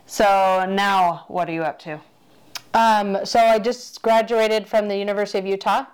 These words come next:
Speaker 2: with a degree in linguistics. And so I'm trying to kind of shift gears from dog, dogs and dog training, um, which I've done. I've worked with dogs since I graduated from high school.
Speaker 1: So not even
Speaker 2: Um,
Speaker 1: at Cornerstone. She was
Speaker 2: Yeah.
Speaker 1: working at a doggy daycare before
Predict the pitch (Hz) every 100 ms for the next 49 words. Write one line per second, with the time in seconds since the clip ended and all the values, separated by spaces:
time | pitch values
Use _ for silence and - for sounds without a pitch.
0 | _ 202 196 190 185 185 185 185 175 180
1 | 180 247 277 - 180 180 - 180 180 180
2 | 196 185 208 196 196 190 190 185 180 -
3 | 196 190 180 185 190 185 - 185 185 226
4 | 233 - _ _ 220 214 214 214 202 196
5 | 196 196 214 196 202 208 - - - -
6 | - 185 180 185 180 175 180 185 180 180
7 | 185 190 185 190 180 180 190 180 175 180
8 | 175 170 190 170 180 170 - 175 202 -
9 | - - 185 190 202 196 175 143 170 -
10 | 202 170 170 160 - 202 180 156 156 -
11 | - _ _ 196 - 175 131 196 190 190
12 | 170 156 156 156 156 156 180 175 165 156
13 | 156 - 156 147